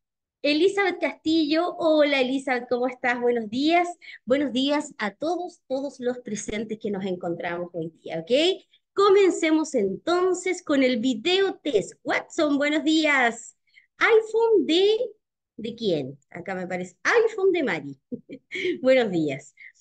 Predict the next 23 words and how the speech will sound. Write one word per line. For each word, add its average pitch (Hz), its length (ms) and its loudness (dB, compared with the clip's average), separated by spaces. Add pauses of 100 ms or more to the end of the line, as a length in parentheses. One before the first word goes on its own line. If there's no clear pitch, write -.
(1040)
Comenzamos 339 760 2
entonces 247 600 -4
con 185 200 -4
el 160 100 -2
video 170 420 -4
test 214 240 -10
que 277 140 -8
corresponde. 233 840 -4
Hola 220 240 0
Olivia, 262 640 -2
buenos 226 300 -2
días. 269 640 -4
iPhone 226 340 -4
de 208 100 -2
Maribel, 185 500 0
buenos 277 240 -2
días, 359 320 -2
es 330 60 -2
mi 330 140 2
primera 294 420 -6
clase 311 300 -6
del 311 180 -4
Premium. 294 560 -2